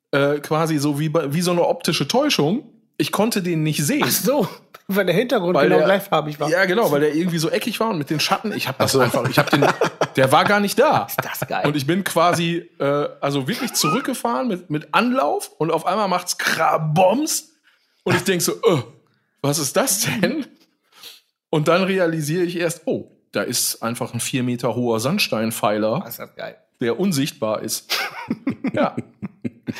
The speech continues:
Speaker 1: So.
Speaker 2: War viel kaputt oder ging?
Speaker 1: Ja, schön war's nicht.
Speaker 2: Hm.
Speaker 1: Sagen wir's
Speaker 3: Glaub,
Speaker 1: mal so. Wenn du
Speaker 3: mit
Speaker 1: so
Speaker 3: so
Speaker 1: Autos hast mit
Speaker 3: bisschen
Speaker 1: so einer
Speaker 3: Karacho,
Speaker 1: Lackier-
Speaker 3: da
Speaker 1: Ja.
Speaker 3: geht schon was, ne?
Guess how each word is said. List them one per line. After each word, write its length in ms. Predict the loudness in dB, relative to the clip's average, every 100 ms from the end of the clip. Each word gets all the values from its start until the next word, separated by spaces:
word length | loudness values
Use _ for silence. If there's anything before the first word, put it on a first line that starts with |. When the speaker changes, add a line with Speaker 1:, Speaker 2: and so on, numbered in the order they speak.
| -6
Speaker 1:
So. 100 | -4
Speaker 2:
War 60 | -4
viel 220 | -2 -2
kaputt 360 | 0 0 0 0
oder 140 | 0
ging? 360 | -2 -6 -10 -20 _ _ _ _ _ _ _ _ _ _ -20 -20 _ _ _ _ _ -12
Speaker 1:
Ja, 200 | -6 -4
schön 280 | -2 -2 -2
war's 200 | -2 -2
nicht. 260 | -4 -4
Speaker 2:
Hm. 200 | -6 -8 -10 _ _ _ _ -14
Speaker 1:
Sagen 140 | -10
wir's 60 | -6
Speaker 3:
Glaub, 100 | -4
Speaker 1:
mal 60 | -4
so. 280 | -6 -8 -6
Wenn 100 | -4
du 60 |
Speaker 3:
mit 100 | -4
Speaker 1:
so 260 | -4 -8 -8
Speaker 3:
so 20 | -4
Speaker 1:
Autos 340 | -2 -2 0
hast 160 | -2 -2
mit 80 |
Speaker 3:
bisschen 120 | -2 2
Speaker 1:
so 60 |
einer 80 | 2
Speaker 3:
Karacho, 280 | 4 2 4
Speaker 1:
Lackier- 280 | 4 2 -2 -8 _ _ _ _ _ _ _ _
Speaker 3:
da 60 | -4
Speaker 1:
Ja. 100 | 0
Speaker 3:
geht 80 | 2
schon 180 | 2 0
was, 100 | -4
ne? 180 | -4 -8